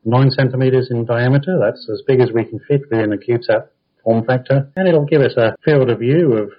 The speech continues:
one point six by one point two degrees. So, uh, uh, you know, a chunk of sky, a fair bit bigger than the, the full moon, um, several times bigger than that. It'll be doing,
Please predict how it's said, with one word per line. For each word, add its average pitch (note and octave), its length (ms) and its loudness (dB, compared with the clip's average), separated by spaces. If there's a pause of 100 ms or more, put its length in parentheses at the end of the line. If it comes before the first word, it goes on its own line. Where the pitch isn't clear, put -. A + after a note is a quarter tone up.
(140)
one A#2 180 -2
point B2 200 -2
six C3+ 240 -4
by A2+ 60 0
one A#2 180 0
point A#2+ 260 -4
two B2 120 2
degrees. C#3 500 0
So, C#3+ 220 4
uh, D3 160 4 (580)
uh, B3+ 180 -2
you E3 60 2
know, B2 120 4
a D3+ 60 4
chunk D3 240 0
of A#2+ 80 -8
sky, E3 480 0
a - 220 -20
fair C3 140 2
bit C3 120 -2
bigger A#2 220 0
than A2 160 -4
the, G#2+ 240 -6 (160)
the - 100 -20
full A2+ 160 0
moon, C#3+ 440 2
um, A#2 260 -4 (160)
several A#2 160 0
times G#2+ 300 -4
bigger G#2 160 -4
than G#2 140 -2
that. C#3+ 160 -2 (460)
It'll C#3+ 140 4
be B2 140 0
doing, A#2+ 480 0